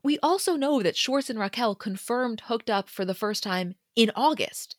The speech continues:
at Scheana's wedding. So something's gotta give here. Like, what was going on? Is this a cover-up, as a lot of people are speculating? Did Schwartz not know? Did Sandoval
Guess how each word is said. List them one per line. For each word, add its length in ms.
at 120
Scheana's 380
wedding. 380
So 320
something's 560
gotta 280
give 260
here. 400
Like, 140
what 320
was 160
going 320
on? 300
Is 120
this 260
a 80
cover-up, 680
as 100
a 60
lot 180
of 80
people 240
are 100
speculating? 680
Did 240
Schwartz 600
not 340
know? 340
Did 180
Sandoval 440